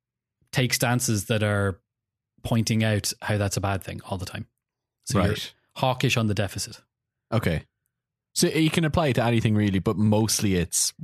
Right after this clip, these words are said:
Speaker 2: it's like foreign policy and economics.
Speaker 1: Yes.
Speaker 2: Okay. But, and then does that lead into number ten, dovish?
Speaker 1: No, dovish is really only used for foreign policy. Dovish
Speaker 2: Okay.
Speaker 1: is peace-loving,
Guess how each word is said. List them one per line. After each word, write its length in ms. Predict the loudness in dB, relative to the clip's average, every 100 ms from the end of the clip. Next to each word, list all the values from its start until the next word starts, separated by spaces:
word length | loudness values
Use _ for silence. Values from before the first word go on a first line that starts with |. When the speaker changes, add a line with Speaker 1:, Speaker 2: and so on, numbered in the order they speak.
| -16 -6
Speaker 2:
it's 280 | -6 -2 -2
like 160 | -2
foreign 520 | -4 -14 -10 -2 -2
policy 320 | 0 -2 -2 -2
and 160 | -2
economics. 640 | -4 -4 -6 -6 -10 -8 -4
Speaker 1:
Yes. 320 | -2 -2 -6 -12 -20 _ -8
Speaker 2:
Okay. 260 | -4 -2 -4 -10 _ _ _ _
But, 100 | -2
and 100 | 2
then 120 | 2 2
does 100 | 2
that 160 | 2
lead 180 | 2 2
into 220 | 0 2
number 240 | 2 2 0
ten, 320 | 0 0 0 -2 0
dovish? 560 | 0 0 -2 -2 -4 -10 _ _ -2
Speaker 1:
No, 260 | 0 0
dovish 340 | 0 0 2 2
is 120 | 2
really 240 | 2 2
only 180 | 2 0
used 240 | 2 0 -2
for 100 | -4
foreign 260 | -2 -2
policy. 420 | -2 -2 -2 -6 -10 _ _
Dovish 460 | -2 0 2 2 0
Speaker 2:
Okay. 280 | 2 2 2
Speaker 1:
is 160 | 0
peace-loving, 880 | -2 -2 0 2 0 0 0 0 -2